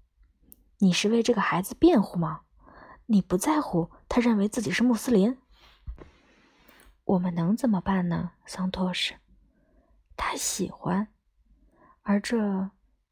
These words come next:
又不对任何人造成伤害。也许只是一个阶段，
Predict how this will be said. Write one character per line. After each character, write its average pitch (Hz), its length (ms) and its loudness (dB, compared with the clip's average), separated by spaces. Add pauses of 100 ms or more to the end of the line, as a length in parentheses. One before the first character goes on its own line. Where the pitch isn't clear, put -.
(160)
又 240 140 0
不 226 120 -6
对 254 180 4
任 277 220 2
何 185 160 -4
人 170 240 -4
造 180 160 -4
成 170 160 -6
伤 196 280 -2
害。 - 340 -8 (920)
也 185 200 0
许 180 240 -6
只 - 200 -8
是 180 180 -2
一 180 60 -4
个 214 140 -4
阶 240 220 -4
段， 247 320 -6